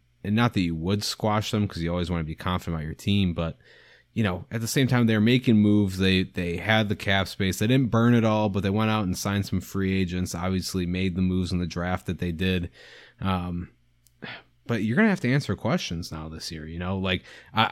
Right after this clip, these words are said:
I don't think Matt Eberflus gets a leash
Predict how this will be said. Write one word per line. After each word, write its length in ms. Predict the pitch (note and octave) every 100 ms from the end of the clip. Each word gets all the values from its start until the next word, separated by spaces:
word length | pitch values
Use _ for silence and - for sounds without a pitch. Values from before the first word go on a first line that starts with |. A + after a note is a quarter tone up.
| A2+
I 40 |
don't 180 | C3+ C#3+
think 360 | C#3 B2 G2+ -
Matt 260 | G#2+ A2
Eberflus 520 | G#2+ G#2 - G2+ - F#2+
gets 320 | G2 G2 - -
a 480 | F#2 F2+ F2+ F2 E2+
leash 640 | F2 F#2+ F#2+ F2 -